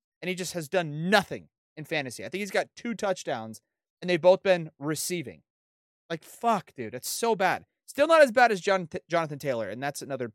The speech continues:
part of this point I wanted to make. Najee Harris, ten, scored eight. Raheem Mostert, projected thirteen, scored seven.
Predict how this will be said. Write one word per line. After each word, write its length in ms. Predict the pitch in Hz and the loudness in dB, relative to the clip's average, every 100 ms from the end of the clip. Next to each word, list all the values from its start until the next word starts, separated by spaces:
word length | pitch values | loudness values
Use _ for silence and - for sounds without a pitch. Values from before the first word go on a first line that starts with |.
| _ | _
part 200 | - 127 | -4 -4
of 20 | |
this 140 | 117 110 | -6 -12
point 260 | - 123 | -10 -10
I 40 | 110 | -8
wanted 200 | 110 98 | -10 -12
to 60 | 98 | -14
make. 200 | 90 - _ _ _ _ _ _ _ _ 156 | -16 -18 _ _ _ _ _ _ _ _ 2
Najee 320 | 196 226 233 | 4 4 2
Harris, 440 | 214 220 208 - - | 2 2 0 -4 -6
ten, 440 | 190 190 185 185 _ _ _ | 0 2 2 -4 _ _ _
scored 360 | - 175 160 127 | -10 -2 0 0
eight. 260 | 120 92 _ _ _ _ _ - | -4 -8 _ _ _ _ _ -8
Raheem 300 | 143 185 226 | -6 -4 0
Mostert, 400 | 208 208 - 214 | 2 2 0 -2
projected 480 | 175 156 185 175 156 | 0 0 0 0 -6
thirteen, 600 | 170 160 - 160 156 151 | -6 -6 -6 -6 -6 -10
scored 340 | 147 - 135 117 | -14 -8 -8 -6
seven. 380 | - 110 76 | -6 -6 -8